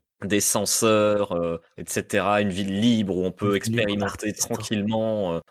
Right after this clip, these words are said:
Speaker 1: euh, sans ces connards de capitalistes. » Alors qu'en fait, c'est la ville la plus capitaliste du monde. Mais,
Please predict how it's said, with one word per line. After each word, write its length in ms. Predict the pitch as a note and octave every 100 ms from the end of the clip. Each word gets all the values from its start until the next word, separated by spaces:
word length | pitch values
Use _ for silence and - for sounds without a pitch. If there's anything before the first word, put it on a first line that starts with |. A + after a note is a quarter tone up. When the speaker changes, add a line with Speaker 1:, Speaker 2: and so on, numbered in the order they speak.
| -
Speaker 1:
euh, 100 | D#2+
sans 180 | - A2
ces 180 | - F#2+
connards 440 | - A#2+ A2 G2+
de 80 | F#2+
capitalistes. » 920 | - - - G#2+ G#2+ A2 A2+ - - A1+
Alors 160 | D#2+
qu'en 100 | F2
fait, 200 | - G2
c'est 80 | D#2+
la 100 | D#2
ville 160 | F2 F2
la 80 |
plus 140 | - -
capitaliste 580 | - - - F2+ F2+ F2+
du 100 | G2+
monde. 220 | D3+ C3+
Mais, 200 | F2